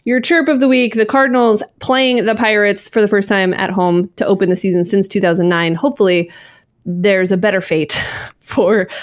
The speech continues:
your, uh, your Saint Louis Cardinals if you're listening to this podcast, although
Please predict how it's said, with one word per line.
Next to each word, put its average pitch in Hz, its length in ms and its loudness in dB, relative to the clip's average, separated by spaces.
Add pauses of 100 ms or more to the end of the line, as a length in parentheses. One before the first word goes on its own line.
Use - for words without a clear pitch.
(180)
your, 185 440 2
uh, 175 240 2
your 190 200 -2
Saint 214 280 -2
Louis 196 240 0
Cardinals 185 360 0
if 180 120 -6
you're 185 100 2
listening 185 360 0
to 196 80 -8
this 311 260 -2
podcast, 180 560 -4
although 220 600 2